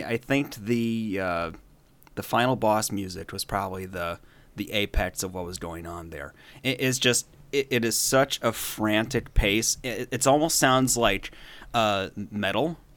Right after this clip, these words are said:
li-, like, just the kind of melodies that were going at such a f-, frantic speed throughout. Just felt like they were doing a, um, a heavy metal solo, uh, you know, guitar licks, a-, and it just, it surprised me 'cause everything else is so,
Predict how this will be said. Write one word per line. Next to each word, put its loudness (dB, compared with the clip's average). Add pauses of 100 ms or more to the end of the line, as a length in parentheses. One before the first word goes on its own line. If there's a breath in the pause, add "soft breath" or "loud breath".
(120)
li-, 0
like, 2
just -2
the 0
kind 2
of 4
melodies 2
that -2
were -4
going 2
at -2
such 0
a -8
f-, -8 (340)
frantic 0
speed 0
throughout. 0 (300 loud breath)
Just 0
felt 0
like -2
they -2
were -4
doing -8
a, -8 (260 soft breath)
um, -4 (100)
a -2
heavy -4
metal -2
solo, -6 (300 soft breath)
uh, -10 (240)
you -8
know, -6
guitar -2
licks, -4
a-, -6
and -2 (480 soft breath)
it 4
just, 2
it 2
surprised 10
me 0
'cause -4
everything 4
else 4
is -2
so, 4